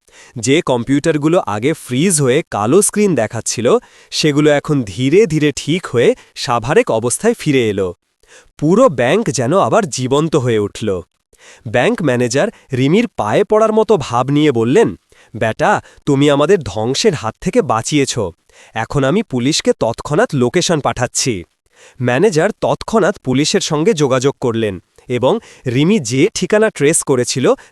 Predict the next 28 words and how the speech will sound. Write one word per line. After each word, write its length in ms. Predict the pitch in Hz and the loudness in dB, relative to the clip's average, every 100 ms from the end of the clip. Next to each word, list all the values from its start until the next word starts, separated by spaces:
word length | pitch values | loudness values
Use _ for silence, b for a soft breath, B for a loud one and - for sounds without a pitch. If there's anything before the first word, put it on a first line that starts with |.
| - | -2
তা 180 | 131 220 | -2 0
তাদের 260 | 131 180 | 0 0
পাঠিয়ে 380 | - 127 - 147 | 0 -2 0 0
দিলেন। 360 | 120 113 107 87 - _ b b - | 0 0 -2 -6 -14 _ b b -2
পুলিশ 340 | 135 160 - | 2 2 2
তৎক্ষণাৎ 580 | - 120 - 175 190 214 | -2 -2 -2 0 2 2
অভিযান 380 | 135 139 139 143 | 0 0 0 0
চালাল 380 | 131 117 175 240 b b | -2 0 0 -2 b b
এবং 240 | 165 214 - | 0 0 0
কয়েক 320 | 117 135 214 | 0 2 0
ঘন্টার 400 | 175 214 208 185 | 0 0 2 2
মধ্যে 380 | 127 110 139 254 b - | 0 0 2 0 b -8
সেই 260 | - 170 | 0 0
হ্যাকারকে 580 | 131 113 113 208 - 196 | 0 -6 0 0 2 -2
হাতে 340 | 185 110 113 208 | -2 -6 2 2
নাতে 240 | 123 240 | 2 0
ধরে 260 | 208 151 147 | 2 2 2
ফেলল। 440 | - 120 107 98 78 _ _ b b b | 0 -2 -2 -4 -6 _ _ b b b
পুরো 300 | - 180 262 | 0 2 2
ব্যাংকের 460 | 147 123 139 - 196 | 2 0 0 0 0
হল 300 | - 110 170 | 2 0 2
যেন 320 | 147 120 165 B B - | 2 2 0 B B 0
কোনো 180 | 180 | 2
সিনেমা 440 | 247 - 127 160 214 | 2 0 0 2 2
হলের 300 | 180 202 160 | 2 2 2
দৃশ্য 320 | 113 135 - | -2 -2 0
হয়ে 220 | 123 123 | 0 0
গিয়েছিল, 520 | 110 117 110 127 110 | 0 0 0 -2 -2